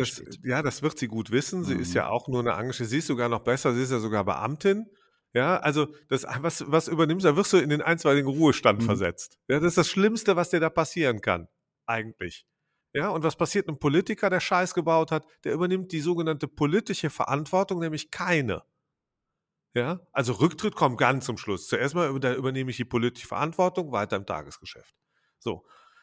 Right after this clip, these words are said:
Speaker 1: Und das ist der, das ist der entscheidende Unterschied. Übrigens ist das bei Kassenvorständen genauso.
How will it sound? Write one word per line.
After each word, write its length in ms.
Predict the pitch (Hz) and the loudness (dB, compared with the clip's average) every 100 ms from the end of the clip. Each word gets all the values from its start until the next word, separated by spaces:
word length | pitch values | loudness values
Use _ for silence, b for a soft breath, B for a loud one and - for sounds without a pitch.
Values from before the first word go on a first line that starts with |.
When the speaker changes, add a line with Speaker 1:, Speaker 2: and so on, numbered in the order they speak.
| b b | b b
Speaker 1:
Und 160 | 139 | -2
das 120 | 311 | -2
ist 160 | 277 - | -2 -2
der, 160 | 185 160 | -2 0
das 140 | 165 | -2
ist 140 | 202 | 0
der 80 | 220 | 0
entscheidende 460 | 190 185 196 214 214 | 0 -2 -2 0 0
Unterschied. 540 | 190 - - 113 92 b b | 0 -2 -2 -4 -6 b b
Übrigens 300 | 226 226 175 | -2 0 -2
ist 160 | 180 175 | -4 -4
das 60 | |
bei 100 | 165 | -4
Kassenvorständen 760 | - 202 - 180 180 - 185 180 | -2 -2 -2 -4 -4 -2 -4 -2
genauso. 480 | 247 294 165 98 | -2 -2 -4 -8